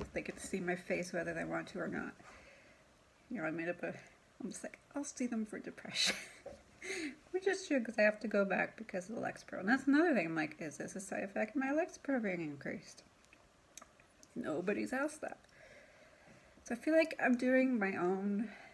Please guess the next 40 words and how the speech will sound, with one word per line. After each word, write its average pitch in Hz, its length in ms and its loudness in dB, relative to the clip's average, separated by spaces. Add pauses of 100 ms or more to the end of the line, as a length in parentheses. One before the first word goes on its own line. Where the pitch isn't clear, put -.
(440)
<laughs> - 800 -4
you 226 120 6
know, 196 200 0
differential 185 640 0
diagnosis 208 720 -2
here, - 320 -6
but - 240 -10 (760)
anyways, 214 580 4
it's - 200 -12 (140)
weird 208 340 4
stuff - 280 2
happening. 208 680 2
I 170 220 -4
don't 214 260 2
know 220 80 4
what's 214 180 -2
going 185 300 2
on, 156 460 -2
and 156 440 -2 (580)
it's - 100 -16
starting 196 320 2
to 196 60 2
worry 165 300 4
me. 160 480 -4
Like, - 140 -8
it's - 200 -10
really 170 220 0
feeling 175 420 -2
numb 151 400 -2
up. - 120 -6 (460)
Like, - 140 -8
I - 40 -14
can 165 120 -10
feel 160 180 -8
it 170 80 -2
even 175 220 -4
getting 175 260 -6
worse 196 240 -4
today. 185 600 0
Like, - 320 -6